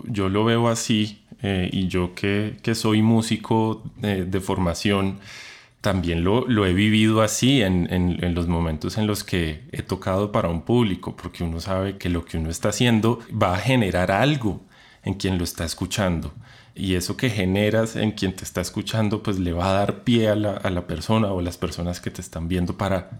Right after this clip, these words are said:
para discutirlo, ¿cierto? Entonces yo me reafirmo en, en lo que acabo de decir, y es lo que sucede en el, en el escenario, en un concierto, no se queda ahí. Eso genera más cosas.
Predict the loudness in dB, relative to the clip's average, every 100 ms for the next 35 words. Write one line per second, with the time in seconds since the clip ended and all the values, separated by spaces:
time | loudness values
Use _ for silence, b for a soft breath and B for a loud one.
0 | -6 -2 2 2 0 -2 -6 0 2 2
1 | -2 -4 -2 -2 -2 -4 -2 -4 -4 0
2 | 0 0 B B B B 0 2 0 2
3 | 2 4 2 0 0 0 0 -4 B B
4 | B -2 -2 -2 -2 0 2 2 2 0
5 | 0 0 0 0 2 2 0 -6 B B
6 | B B -8 -4 -4 -4 -4 -2 0 0
7 | 0 0 2 2 0 -2 -2 0 -2 0
8 | 2 2 2 0 0 0 -2 -4 -2 0
9 | 0 0 -2 2 2 2 2 -2 -4 -2
10 | -2 0 -2 -6 -12 -6 -4 -6 -4 0
11 | 2 4 2 2 0 -2 -4 -8 -6 -8
12 | -10